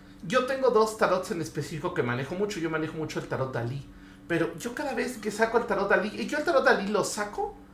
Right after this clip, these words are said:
cuando necesito que le den una rastriza a alguien, así de, "A ver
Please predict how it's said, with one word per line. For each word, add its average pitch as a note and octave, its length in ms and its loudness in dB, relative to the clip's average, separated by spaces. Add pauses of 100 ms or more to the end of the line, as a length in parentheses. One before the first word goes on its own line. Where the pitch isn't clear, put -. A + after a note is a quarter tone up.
(340)
cuando G3+ 340 6
necesito - 680 -2
que G#3+ 100 2
le E3+ 140 0
den G3 200 0
una G#3+ 220 2
rastriza F3+ 560 -2
a - 20 6
alguien, F3 200 -2
así E3+ 180 -6
de, G3+ 240 -2
"A F3+ 80 4
ver G3 220 2